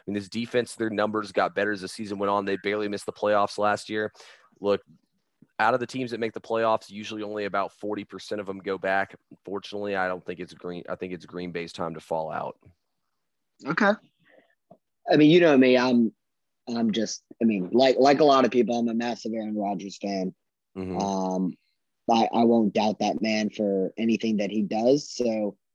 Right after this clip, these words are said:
Speaker 2: we'll see, though. I, I think if there's a team that didn't make the playoffs that has the best chance to make the playoffs, I agree with you that the Vikings are high on that list. A hundred percent agree with you on that.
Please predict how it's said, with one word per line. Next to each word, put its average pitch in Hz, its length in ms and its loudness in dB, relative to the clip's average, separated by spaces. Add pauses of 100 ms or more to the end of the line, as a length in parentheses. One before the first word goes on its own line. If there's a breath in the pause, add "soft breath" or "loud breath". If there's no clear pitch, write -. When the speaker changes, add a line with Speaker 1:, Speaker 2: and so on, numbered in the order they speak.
(160)
Speaker 2:
we'll 180 140 8
see, 190 220 4
though. 123 160 4
I, 123 180 2
I 147 80 4
think 180 360 2
if 160 140 0
there's 147 220 6
a 120 80 -2
team 165 480 -4
that 110 200 -2
didn't 135 280 6
make 131 200 4
the 110 80 -8
playoffs 127 580 -2 (360)
that 120 100 0
has 120 140 2
the 117 100 0
best 123 340 0
chance 123 360 -6
to 160 160 4
make 123 220 2
the 104 80 -8
playoffs, 110 420 -8
I 120 100 4
agree 123 340 6
with 113 100 2
you 104 180 0
that 101 240 -4
the 104 120 -6
Vikings 113 440 -2
are 90 100 -4
high 110 340 -4
on 101 160 -4
that 95 240 -10
list. - 340 -14 (420)
A 90 60 -6
hundred 135 260 6
percent 120 240 4
agree 110 260 4
with 87 100 -4
you 87 180 -4
on 87 140 -6
that. 85 220 -8